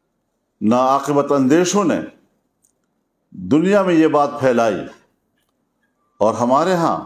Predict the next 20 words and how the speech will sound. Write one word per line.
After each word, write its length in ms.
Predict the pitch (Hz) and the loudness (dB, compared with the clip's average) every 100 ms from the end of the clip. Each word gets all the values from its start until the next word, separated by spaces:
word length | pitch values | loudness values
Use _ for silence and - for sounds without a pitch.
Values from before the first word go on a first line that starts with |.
| - _ _ - | -14 _ _ -2
एक 240 | 120 120 120 | 0 0 -2
तबका 400 | 156 156 151 180 175 - _ _ _ _ _ 110 | -4 -2 -2 -2 -6 -16 _ _ _ _ _ -2
और 200 | 107 120 | 0 0
एक 200 | 123 - 123 | -2 -4 -2
अंसर 520 | 143 156 160 95 - - _ _ - | -2 0 -2 -4 -8 -18 _ _ -4
पैदा 260 | 123 135 180 | -2 0 0
हुआ 300 | 170 160 92 71 - _ _ _ _ _ _ | 0 0 0 -4 -12 _ _ _ _ _ _
जिसने 340 | 110 143 160 180 | -4 -2 0 0
इसराइल 600 | 143 - 127 123 165 214 | -2 -2 0 2 2 0
को 120 | 202 | 0
तस्लीम 400 | 185 160 - 160 151 | -2 -2 0 0 0
करने 320 | 139 135 110 - - _ _ _ _ _ _ _ _ - | -2 -2 -4 -4 -12 _ _ _ _ _ _ _ _ -4
के 80 | 139 | 0
मौजू 440 | 135 127 120 180 | 2 2 2 2
को 180 | 180 127 120 - - _ | 2 0 -2 -6 -20 _
तरजीह 520 | 131 117 101 170 156 127 | -4 -2 -2 0 0 2
दिलाई, 420 | 127 107 104 120 - _ _ _ _ _ | 2 2 0 -6 -12 _ _ _ _ _
इसकी 260 | 139 - 175 - | -6 -2 -2 -2
अहमियत 540 | 123 113 139 165 180 | -2 0 2 2 0
से 200 | - 143 | 0 0